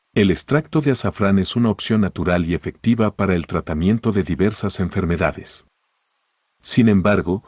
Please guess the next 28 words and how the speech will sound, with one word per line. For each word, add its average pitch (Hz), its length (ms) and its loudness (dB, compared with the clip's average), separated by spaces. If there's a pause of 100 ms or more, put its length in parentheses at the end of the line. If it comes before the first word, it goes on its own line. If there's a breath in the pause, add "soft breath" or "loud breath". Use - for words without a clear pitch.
(240 loud breath)
es 147 180 0
crucial 156 400 0
consultar 110 580 0
a 92 60 2
un 98 140 2
profesional 90 680 0
de 90 80 -2
la 82 140 0
salud 85 400 -2
antes 95 340 0
de 87 80 -4
comenzar 85 560 -2
cualquier 117 480 -2
régimen 104 460 0
de 82 100 -2
suplementos 95 720 -2
para 92 240 0
asegurarse 92 640 -2
de 85 140 -4
que - 160 -8
sea 110 260 0
seguro 107 500 0
y 101 140 0
adecuado 101 500 -2
para 92 280 -2
tus - 240 -6
necesidades 92 800 -2
específicas. - 920 -4